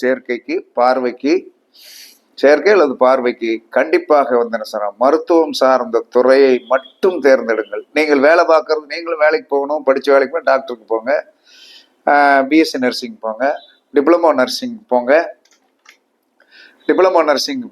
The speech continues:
போங்க, யாரும் வேண்டான்னு சொல்லல. ஆனால் ஊசி போடுற இடத்துல வேலை பார்க்கணும். அப்ப ஊசி போடுற வேலை இடத்துல வந்து வேலை வந்து, ஆஹ்,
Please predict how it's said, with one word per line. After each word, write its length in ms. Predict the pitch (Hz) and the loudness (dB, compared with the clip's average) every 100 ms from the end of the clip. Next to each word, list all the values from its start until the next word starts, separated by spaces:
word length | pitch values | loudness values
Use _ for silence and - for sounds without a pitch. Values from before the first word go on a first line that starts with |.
| 120 | -6
போங்க, 180 | 127 151 170 - _ _ _ - | 0 0 -2 -8 _ _ _ 0
யாரும் 540 | 151 156 156 151 156 190 | 2 4 4 4 2 -2
வேண்டான்னு 340 | 151 151 147 | -2 -2 -2
சொல்லல. 240 | 131 127 120 - 123 123 | -2 -2 -2 -4 0 0
ஆனால் 420 | 120 117 117 110 110 _ _ _ _ _ _ | 2 0 0 -2 -8 _ _ _ _ _ _
ஊசி 260 | 120 185 196 | 0 2 4
போடுற 220 | 180 170 147 | 4 4 2
இடத்துல 220 | 143 170 151 | 0 2 4
வேலை 140 | 143 147 | 4 4
பார்க்கணும். 320 | 131 117 104 _ _ _ _ - _ _ | 0 -2 -20 _ _ _ _ -20 _ _
அப்ப 120 | 120 135 131 | -2 0 2
ஊசி 200 | 175 190 185 | 2 4 2
போடுற 280 | 180 160 160 143 | 4 4 2 4
வேலை 240 | 151 151 143 135 127 123 131 | 4 4 4 4 2 -2 -2
இடத்துல 280 | 135 143 147 127 | -2 0 -2 0
வந்து 200 | 131 131 127 | -2 0 2
வேலை 160 | 143 139 | 4 4
வந்து, 200 | 131 123 117 _ - - _ - | 2 -2 -20 _ -20 -20 _ -2
ஆஹ், 420 | 131 135 127 120 | 2 4 4 2